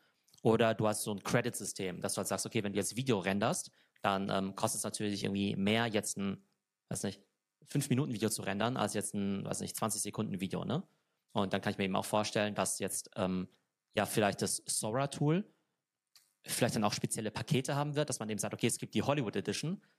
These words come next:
die kostet, keine Ahnung, eine Million im Monat, aber kann halt dafür richtig krasse Sachen.“ Und dann gibt's halt die Konsumenten-Edition, die kostet dann irgendwie, weiß nicht, fünfzig Dollar oder zwanzig Dollar im Monat oder beziehungsweise die Credits dann eben so umgerechnet. Ähm, das heißt, es wird, du wirst Toolkosten haben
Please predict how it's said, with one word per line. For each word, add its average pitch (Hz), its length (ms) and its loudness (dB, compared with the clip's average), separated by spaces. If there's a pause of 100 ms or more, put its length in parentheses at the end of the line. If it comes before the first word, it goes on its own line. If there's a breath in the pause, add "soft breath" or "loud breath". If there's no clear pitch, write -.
(220 soft breath)
die 104 40 -10
kostet, 110 280 -4
keine 98 180 -2
Ahnung, 101 220 2
eine 127 200 2
Million 120 340 2
im 104 80 -6
Monat, 110 480 0 (320)
aber 107 140 2
kann 107 160 0
halt 104 120 2
dafür 104 240 2
richtig - 220 -4
krasse 110 200 -2
Sachen.“ 117 260 0 (520 soft breath)
Und 110 60 0
dann 110 60 4
gibt's 107 160 -2
halt 101 100 -2
die 107 120 2
Konsumenten-Edition, 104 1000 0
die 104 60 -4
kostet 98 260 -2
dann 95 120 2
irgendwie, 92 280 -2
weiß 90 140 -4
nicht, 95 140 -6
fünfzig - 280 -4
Dollar 101 240 2
oder 95 140 0
zwanzig 104 260 -2
Dollar 92 200 -4
im 90 40 -4
Monat 98 380 -4 (260 loud breath)
oder 98 160 2
beziehungsweise 95 480 0
die 90 100 -2
Credits 104 360 0
dann 98 140 -8
eben 90 100 -8
so 101 120 -8
umgerechnet. 95 600 -10 (520)
Ähm, 98 240 -2
das - 140 -4
heißt, 98 220 -2
es - 140 -12
wird, 107 200 -8
du 101 40 -4
wirst 104 180 -4
Toolkosten 170 520 -4
haben 160 400 -4